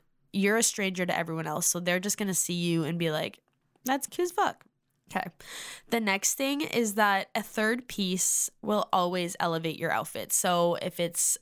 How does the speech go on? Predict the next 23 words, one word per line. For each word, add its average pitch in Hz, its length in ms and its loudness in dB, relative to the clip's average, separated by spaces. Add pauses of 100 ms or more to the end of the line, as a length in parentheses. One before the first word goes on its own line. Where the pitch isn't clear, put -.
(360)
the 170 120 0
sweater 160 420 0
draped 160 320 -2
over 175 160 0
your 180 140 0
shoulders, 196 720 0
a 175 80 -4
statement - 640 -2
shoe, 160 480 -2 (640)
just 214 300 2
a 208 100 4
layer 185 420 2
in 196 220 0
general, 180 560 0
that's 190 300 2 (120)
always 190 480 2
going 220 340 0
to - 180 0
just, 202 320 2
like, 180 340 -2 (240)
make 185 420 0
your 190 140 2
outfit 175 560 0